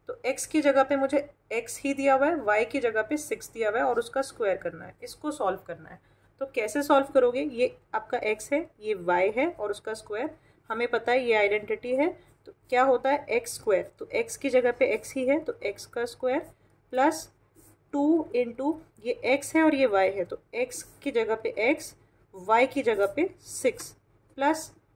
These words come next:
वाई कितना है? वाई सिक्स है, तो वाई की जगह पे सिक्स और उसका स्क्वायर, वाई स्क्वायर यानी सिक्स स्क्वायर।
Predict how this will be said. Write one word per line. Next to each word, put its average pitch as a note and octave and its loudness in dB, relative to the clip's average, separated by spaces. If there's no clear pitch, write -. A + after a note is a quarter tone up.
वाई A3 2
कितना C#4+ -2
है? E4 -2
वाई G#3 -2
सिक्स - -6
है, E4+ 2
तो G3 -8
वाई A3 0
की A#3+ -4
जगह A#3 2
पे A#3+ -4
सिक्स D4 -4
और G#3 2
उसका C#4 -6
स्क्वायर, - -6
वाई G3 0
स्क्वायर C#4 -2
यानी A3 -10
सिक्स - -10
स्क्वायर। - -12